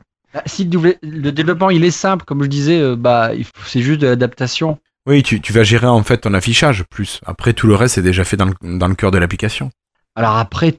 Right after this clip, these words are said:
Speaker 1: tout n'est pas, a priori, tout n'est pas encore implémenté à cent pour cent sur Xbox. A priori, moi, j'ai pas été m'aventurer là-dessus, mais
Speaker 2: Hmm, d'accord. Bon, ben, on verra de toute façon.
Speaker 1: C'est bien, c'est bien.
Speaker 2: Ouais, c'est bien. Et de toute façon, Cassim, il y a d'autres
Speaker 1: Parlons
Speaker 2: do-,
Speaker 1: d'Xbox.
Speaker 2: ouais, d'autres bonnes nouvelles de, sur la Xbox.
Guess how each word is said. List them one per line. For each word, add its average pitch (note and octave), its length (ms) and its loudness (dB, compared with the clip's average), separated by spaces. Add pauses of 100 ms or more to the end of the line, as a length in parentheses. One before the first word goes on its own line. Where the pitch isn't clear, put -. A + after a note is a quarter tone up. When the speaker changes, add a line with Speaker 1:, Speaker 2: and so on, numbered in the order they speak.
Speaker 1:
tout F3 180 -4
n'est C#3+ 140 0
pas, C3 320 -2
a A#2+ 80 -4
priori, B2+ 580 0
tout E3+ 220 -2
n'est C3 120 0
pas C3+ 140 -8
encore A#2+ 540 0
implémenté G#2 500 -2
à A#2+ 100 0
cent G#2 220 -4
pour A2 240 -8
cent B2 180 -4
sur - 240 -8
Xbox. G2+ 680 -4 (300)
A A#2 120 -4
priori, A2 580 0
moi, G2 180 -2
j'ai F#2 100 -2
pas F#2+ 140 -6
été G2 160 -6
m'aventurer F#2 500 -4
là-dessus, F2 420 -4
mais - 220 -6 (160)
Speaker 2:
Hmm, F#2+ 220 -8
d'accord. - 320 -12 (400)
Bon, G2+ 160 -4
ben, F#2 80 -2
on F#2 80 -4
verra F2+ 240 -4
de E2 60 -8
toute - 160 -20
façon. F2 260 -14 (840)
Speaker 1:
C'est C#3 80 -20
bien, D#3+ 240 -2
c'est - 140 0
bien. B2+ 220 0 (160)
Speaker 2:
Ouais, E2 280 -12
c'est - 120 -8
bien. F#2+ 160 -6 (180)
Et C3+ 220 4
de - 20 -12
toute G3 160 -4
façon, G3 240 2
Cassim, D#3+ 320 2
il B2+ 40 6
y - 20 6
a A2 40 4
d'autres G#2+ 200 2
Speaker 1:
Parlons A2 140 6
Speaker 2:
do-, D3 60 2
Speaker 1:
d'Xbox. C#3 360 -4
Speaker 2:
ouais, A3+ 240 2
d'autres B2 260 2
bonnes B2+ 140 4
nouvelles C4 260 4
de, F3 240 2
sur D3 160 -2
la D3 100 2
Xbox. C#3 440 -2